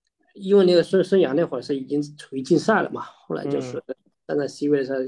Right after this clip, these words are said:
Speaker 1: 徐嘉余啊、叶诗文啊，包括张雨霏。那个时候的张雨霏，之前的时候，之前的张雨霏实际上是三六一路的，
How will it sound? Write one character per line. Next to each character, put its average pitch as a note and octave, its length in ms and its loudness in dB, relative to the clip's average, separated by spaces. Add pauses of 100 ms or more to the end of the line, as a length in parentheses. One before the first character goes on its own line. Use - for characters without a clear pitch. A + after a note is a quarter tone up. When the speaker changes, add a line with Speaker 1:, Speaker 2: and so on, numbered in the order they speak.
(220)
Speaker 1:
徐 - 180 -12
嘉 D3 220 2
余 B2+ 200 -4
啊、 C#3 140 0
叶 C#3+ 160 0
诗 D3+ 140 -2
文 C3+ 180 -4
啊， C3 180 -10
包 C3+ 140 -10
括 C#3 140 -6
张 C#3 180 -8
雨 B2+ 80 -14
霏。 C3 320 -10 (380)
那 C4+ 100 2
个 A3 100 6
时 E3+ 120 -2
候 D#3+ 80 4
的 D#3 80 4
张 F3 200 -2
雨 B2 120 -4
霏， D3+ 280 -2 (160)
之 B3+ 160 -4
前 - 240 -6
的 G3 120 -4
时 F3 160 -6
候， - 100 -14 (140)
之 C#4 180 -4
前 B2 220 -8
的 E3 80 0
张 F3 200 0
雨 C3+ 80 0
霏 D3 160 0
实 D3 120 -6
际 C#3+ 120 -4
上 D3 160 -8
是 C3 60 -10
三 F3 160 -6
六 F3 100 0
一 F3+ 140 -6
路 A3 180 4
的， - 140 -6